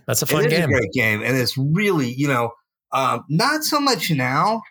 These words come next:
Speaker 2: because, uh, you know, with the price of games and stuff, people are discovering, you know, the B, C, and D titles. Uh, but that is a, uh, I mean, it's still a bang for your buck.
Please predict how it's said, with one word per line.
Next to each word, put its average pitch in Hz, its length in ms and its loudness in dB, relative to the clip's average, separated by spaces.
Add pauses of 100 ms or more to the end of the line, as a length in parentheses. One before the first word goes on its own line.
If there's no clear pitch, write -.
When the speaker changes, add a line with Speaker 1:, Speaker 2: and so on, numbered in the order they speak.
Speaker 2:
because, 131 460 0
uh, 113 200 0
you 131 120 0
know, 123 60 0
with 113 100 -4
the 104 80 -12
price 113 320 -4
of 104 40 -8
games 127 220 0
and 120 100 -2
stuff, 104 240 -4
people 110 300 -4
are 98 80 -2
discovering, 107 720 -4 (340)
you 107 120 -4
know, 95 200 -2
the 92 380 -2
B, 98 160 -4
C, 98 280 -4
and 95 140 -4 (880)
D 110 160 -2
titles. 98 500 -2 (440)
Uh, 110 340 0 (420)
but 107 300 -4
that 135 220 2
is 107 180 0
a, 101 240 2
uh, 92 240 0
I 107 140 -4
mean, 92 320 -6 (580)
it's 156 140 0
still 165 260 0
a 98 100 -2
bang 113 280 0
for 101 160 -6
your 90 140 -4
buck. 90 360 -4